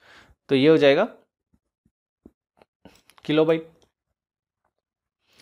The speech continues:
वन के बी कितना होता है, वन के बी कितना होता है, वन ज़ीरो टू फ़ोर बाइट्स,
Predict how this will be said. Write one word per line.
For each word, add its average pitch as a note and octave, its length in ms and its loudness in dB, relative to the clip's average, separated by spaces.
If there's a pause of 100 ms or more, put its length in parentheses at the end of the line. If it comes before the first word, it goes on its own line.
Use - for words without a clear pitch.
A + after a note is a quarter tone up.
(360)
वन D3+ 160 2
के E3 140 0
बी E3 120 0
कितना D#3+ 260 -4
होता G#2 200 -6
है, G2+ 120 -20 (300)
वन C3 160 -8
के C#3+ 180 -8
बी D3+ 160 -12 (1300)
कितना B2+ 220 -8
होता G#2+ 200 -8
है, - 100 -20 (1160)
वन D3 640 -4
ज़ीरो C3+ 560 -2 (280)
टू C#3 480 -4
फ़ोर A#2+ 720 -8 (380)
बाइट्स, - 760 -18